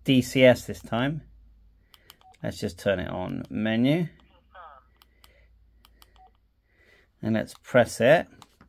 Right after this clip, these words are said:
We'll start, we'll just restart it. Press and hold. There it is. Works really well.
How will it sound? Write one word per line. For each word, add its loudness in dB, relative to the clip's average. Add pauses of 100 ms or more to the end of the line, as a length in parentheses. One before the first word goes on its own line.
We'll -6
start, 4 (280)
we'll -12
just -12
restart 0
it. -4 (420)
Press -4
and -2
hold. 0 (1800)
There -8
it -8
is. -4 (1120)
Works -10
really 0
well. 0